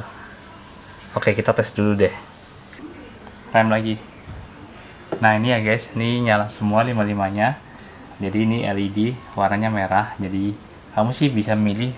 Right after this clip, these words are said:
merah ataupun warna putih, karena juga mikanya juga warna merah, tetap aja kelihatan dari luar juga merah, guys. Nah, ini L E D sama reaksinya cepatnya dengan menggunakan ini nih,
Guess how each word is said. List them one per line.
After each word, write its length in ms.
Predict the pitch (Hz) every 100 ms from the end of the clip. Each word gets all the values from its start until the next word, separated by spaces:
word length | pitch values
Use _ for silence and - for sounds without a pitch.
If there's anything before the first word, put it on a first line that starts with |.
| -
merah 400 | 104 101 117 104
ataupun 560 | - 98 - 120 123 127 - - - -
warna 320 | 95 95 101 98
putih, 320 | 98 104 98
karena 240 | 95 107
juga 240 | 110 98 92
mikanya 400 | 92 90 101 110
juga 240 | 101 92
warna 160 | 90 87
merah, 320 | 92 104 101
tetap 160 | 92
aja 240 | 92 95 104
kelihatan 320 | 95 90 101
dari 240 | 95 92
luar 320 | 92 95 113 123 - - - - - -
juga 160 | 95
merah, 320 | 92 95 95 92
guys. 480 | 87 85 - - - -
Nah, 160 | 95 92
ini 160 | 110
L 160 | 117 104
E 40 | 104
D 40 | 123
sama 480 | - - 95 110 131 - - - - -
reaksinya 880 | 101 101 - 104 107 123 135 - -
cepatnya 400 | 104 98 127 104
dengan 240 | 98 110
menggunakan 480 | 101 92 90 110 117
ini 320 | 104 98
nih, 60 | 98